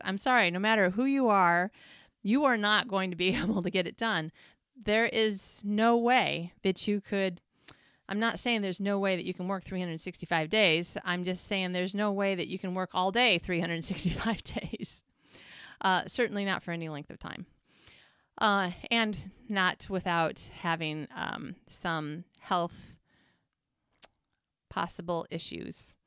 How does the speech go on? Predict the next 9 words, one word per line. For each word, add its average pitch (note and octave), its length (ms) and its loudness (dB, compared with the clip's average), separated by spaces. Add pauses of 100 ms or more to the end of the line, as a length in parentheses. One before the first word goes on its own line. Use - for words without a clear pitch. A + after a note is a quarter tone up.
(320)
And F3 120 -2
I F3 60 0
mean E3 220 -2
mental F#3 280 -4
health, E3+ 220 0
physical E3 400 -6
health, D#3 280 -4
spiritual E3 440 -2
health. D#3 380 -2